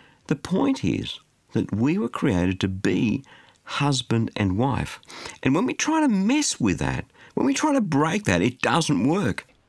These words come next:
Our physiological drive to reproduce is a very strong one, stronger in some than others, to be sure, but a strong one nevertheless. It's a gift from God, and it's a gift that is satisfied completely in the context of marriage,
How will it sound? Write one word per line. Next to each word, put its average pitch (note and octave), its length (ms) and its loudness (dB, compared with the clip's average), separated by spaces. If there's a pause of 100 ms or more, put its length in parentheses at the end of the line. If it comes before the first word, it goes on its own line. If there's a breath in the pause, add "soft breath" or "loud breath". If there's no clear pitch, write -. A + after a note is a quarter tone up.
(500 loud breath)
Our A#2+ 140 2
physiological F#3 760 0
drive B2 360 2
to A#2 100 0
reproduce A#2 600 0
is A2 180 0
a A#2+ 40 2
very D#3 240 0
strong A#3+ 320 -2
one, D2+ 320 -4
stronger - 520 0
in C3 120 2
some A2 300 2
than F#2 140 0
others, G#2 280 0
to - 120 0
be B2 100 0
sure, E2 440 0 (480 loud breath)
but - 200 -2
a G2 60 2
strong C#3+ 560 0
one D#3 200 2
nevertheless. G#2 760 0 (600)
It's A2 200 -2
a A#2+ 40 2
gift A2 460 -2
from G2+ 320 -6
God, F#2 360 0 (300 loud breath)
and C3+ 100 0
it's C3+ 180 0
a A#2+ 40 -2
gift A#2 480 -2
that A2+ 100 0
is A2 140 2
satisfied D3 720 -2
completely - 880 -2
in G3+ 120 2
the G3+ 80 0
context F#3+ 640 -2
of F2 120 0
marriage, G2 560 -2